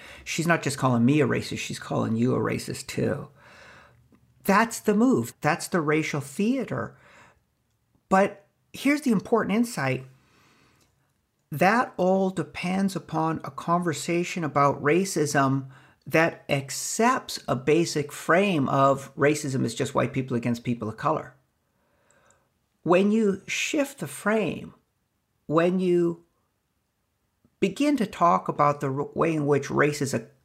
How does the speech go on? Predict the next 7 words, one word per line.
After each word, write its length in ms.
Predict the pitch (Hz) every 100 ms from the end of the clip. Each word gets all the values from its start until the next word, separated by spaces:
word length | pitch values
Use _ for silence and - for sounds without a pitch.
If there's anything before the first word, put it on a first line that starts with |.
| _
class 580 | - - 220 254 254 -
weapon 420 | - 233 - 240 _ _ _
used 320 | 160 196 190
against 400 | 165 147 143 135 -
all 420 | 156 180 240 214
of 120 | 135
us, 360 | - - -